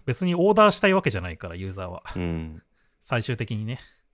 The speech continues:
Speaker 1: 注文したいわけじゃなくて、注文した結果何を得たかったかっていうところ、まあ、もち-、もしかしたらもっとその先、その先があるのかもしれないけど、
Speaker 2: 確かに。
Speaker 1: まあ、それに当たる言葉を書いた方がいいよっていうふうに書いてあった気がします。
Speaker 2: なんか難しいのが、そういう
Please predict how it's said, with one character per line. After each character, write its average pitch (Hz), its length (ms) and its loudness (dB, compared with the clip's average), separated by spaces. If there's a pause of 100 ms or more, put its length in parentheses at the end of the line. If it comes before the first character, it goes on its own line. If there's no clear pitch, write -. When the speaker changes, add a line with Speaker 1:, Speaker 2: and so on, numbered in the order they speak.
(260)
Speaker 1:
注 143 180 -8
文 143 260 -6
し - 80 -12
た 156 100 -4
い 147 60 0
わ 160 80 -2
け 147 80 -6
じ 117 80 -4
ゃ 104 40 -4
な 90 80 -8
く - 60 -18
て、 92 360 -8
注 147 120 -4
文 151 160 -4
し - 80 -10
た 156 80 -2
結 - 280 -6
果 165 160 0
何 147 200 0
を 107 60 0
得 101 140 -2
た 110 100 -6
か - 80 -8
っ - 80 -10
た - 80 -14
か 98 100 -8
っ - 100 -14
て - 120 -16
い 85 100 -14
う 80 60 -20
と 110 100 -16
こ - 120 -10
ろ、 107 240 -8 (500)
ま 123 60 -2
あ、 - 20 0
も 160 120 2
ち-、 196 180 -8
も 196 100 0
し - 60 -6
か - 80 0
し - 40 -2
た 233 60 2
ら 170 60 4
も 127 100 0
っ - 40 -8
と - 100 -14
そ - 100 -6
の 117 60 -2
先、 - 180 -8
そ - 100 -6
の 151 80 0
先 139 240 -4
が 143 80 0
あ 139 40 2
る 120 40 0
の 101 60 -2
か 90 60 -6
も 87 80 -6
し - 80 -16
れ 90 80 -10
な 90 60 -10
い 87 40 -14
け - 80 -14
ど、 85 160 -18 (1120)
Speaker 2:
確 - 140 -16
か - 40 -14
に。 - 120 -20
Speaker 1:
ま 131 40 -6
あ、 113 40 -6
そ 160 100 -6
れ 165 100 -4
に 160 120 -4
当 165 100 -4
た 165 120 -2
る 165 100 -4
言 160 100 -8
葉 185 180 -2
を 175 120 -2
書 - 80 -4
い 107 80 -4
た - 80 -12
方 101 120 -6
が 90 100 -8
い 90 40 -12
い 87 60 -14
よ 87 200 -18
っ - 40 -20
て - 80 -20
い - 20 -20
う - 40 -20
ふ - 20 -20
う - 20 -20
に - 100 -20
書 - 60 -20
い - 20 -20
て - 140 -20
あ - 20 -
っ - 120 -20
た - 60 -20
気 - 80 -20
が - 60 -20
し - 120 -20
ま - 40 -20
す。 - 200 -20 (960)
Speaker 2:
な 117 40 -10
ん 90 260 -4
か 110 60 -4
難 139 120 0
し - 120 -6
い 156 80 0
の 113 140 0
が、 85 120 -2
そ 117 220 -4
う 117 60 -2
い 117 320 -2
う - 80 -10